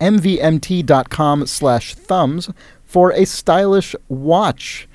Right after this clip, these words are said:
uh, as well as now additional accessories like women's bracelets and sunglasses, other things to complement your accessorized reality. Jake, you have a Movement watch.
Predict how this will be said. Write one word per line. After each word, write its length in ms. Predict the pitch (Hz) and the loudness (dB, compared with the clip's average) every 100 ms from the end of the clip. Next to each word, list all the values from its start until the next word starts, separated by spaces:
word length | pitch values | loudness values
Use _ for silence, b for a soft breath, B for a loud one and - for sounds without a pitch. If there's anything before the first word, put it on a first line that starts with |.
| b b - | b b -2
uh, 200 | 135 139 | 0 2
as 160 | 165 127 | 0 0
well 420 | 127 165 247 247 | 0 2 4 2
as 460 | 127 127 127 160 139 - - | 2 2 2 0 -4 -12 -8
now 460 | 135 190 190 190 | -2 0 2 0
additional 800 | - 180 135 208 226 202 143 95 - | 0 -4 0 -2 0 0 2 0 -4
accessories 680 | - 104 87 90 80 73 - | -4 -4 -2 -4 -4 -6 -8
like 340 | 104 101 - - - | -6 -6 -6 -14 -8
women's 420 | 165 240 175 104 | -2 0 0 -2
bracelets 580 | 90 92 90 95 87 - B B B _ | -2 -2 -2 -2 -4 -6 B B B _
and 300 | 135 151 139 - _ - | 0 2 0 -2 _ -18
sunglasses, 1000 | - 175 190 185 180 170 185 185 - - - _ - | -8 -6 -2 0 0 0 -2 -2 -6 -14 -20 _ -2
other 140 | 214 | -2
things 320 | - 175 160 | 0 0 0
to 80 | - | -4
complement 720 | - - 156 131 117 107 - - b b b | -8 -4 -2 0 0 -2 -6 -16 b b b
your 160 | 120 104 | -4 -4
accessorized 1160 | - - 151 139 156 127 110 107 104 95 98 - _ _ 120 | -8 -6 -6 -4 -2 0 2 0 -2 -4 -8 -12 _ _ -6
reality. 720 | 110 104 90 87 76 73 76 - _ _ | -2 0 0 -2 -4 -8 -12 -18 _ _
Jake, 200 | 170 - | -2 0
you 60 | 240 | 0
have 80 | 120 | 0
a 40 | |
Movement 300 | 95 90 87 | -2 -2 -4
watch. 400 | 85 95 - | -2 -2 -6